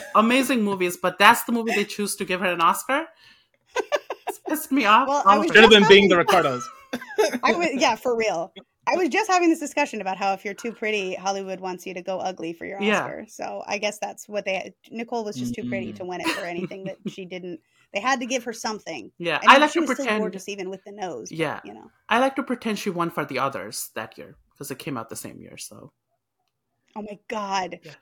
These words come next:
Speaker 2: she won for that.
Speaker 1: The Others is
Speaker 2: <laughs>
Speaker 1: a, such a good call out. I think they just added that to the Criterion Collection this year.
Speaker 2: Uh,
Speaker 3: No
Speaker 2: yes,
Speaker 3: way.
Speaker 2: they should.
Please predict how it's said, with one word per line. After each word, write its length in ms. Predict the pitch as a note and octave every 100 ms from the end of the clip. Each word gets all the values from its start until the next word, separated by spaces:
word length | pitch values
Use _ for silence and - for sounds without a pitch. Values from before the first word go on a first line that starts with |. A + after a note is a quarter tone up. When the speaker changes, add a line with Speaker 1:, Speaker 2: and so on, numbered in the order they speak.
| _
Speaker 2:
she 140 | -
won 140 | E3+ C3
for 120 | C3 -
that. 100 | A2
Speaker 1:
The 120 | A#3
Others 280 | A#3 A#3+ A#3
is 220 | A3+ -
Speaker 2:
<laughs> 60 | -
Speaker 1:
a, 240 | F#3 -
such 320 | - - A#3
a 40 | G3+
good 180 | F#3+ F#3
call 220 | - E3
out. 180 | F3+ E3
I 80 | G3
think 160 | D#4 F#4
they 80 |
just 180 | F4 C#4
added 180 | A3 A3
that 100 | F#3+
to 60 | -
the 80 | F3
Criterion 500 | F3+ E3 A3 G#3 E3+
Collection 520 | F#3 F#3+ - - F#3+ -
this 140 | F#3+
year. 100 | E3+
Speaker 2:
Uh, 120 | E3 - -
Speaker 3:
No 120 | C3
Speaker 2:
yes, 140 | G#2+
Speaker 3:
way. 80 | G#2
Speaker 2:
they 60 | C#3+
should. 380 | - F3+ F3